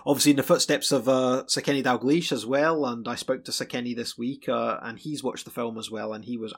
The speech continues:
absolutely in awe of how, uh, how impressive a job they did. Obviously, he does feature in the film, so he was aware that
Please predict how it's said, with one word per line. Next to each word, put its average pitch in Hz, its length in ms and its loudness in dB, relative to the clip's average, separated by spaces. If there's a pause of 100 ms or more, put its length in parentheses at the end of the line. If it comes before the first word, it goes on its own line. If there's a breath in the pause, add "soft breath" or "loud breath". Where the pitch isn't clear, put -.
(140)
absolutely 117 840 -6
in 107 100 -12
awe 110 220 -6
of 104 80 -14
how, 113 240 -6
uh, 107 120 -10 (220 loud breath)
how 123 220 -2
impressive 107 460 -8
a 104 60 -10
job 107 240 -6
they 104 120 -12
did. 107 120 -10
Obviously, 113 260 -6
he 101 40 -8
does 131 180 -2
feature 139 380 -6
in 110 80 -8
the 107 60 -12
film, 110 240 -8
so 113 160 -6
he 110 80 -6
was 104 160 -8
aware 117 260 -6
that 98 200 -8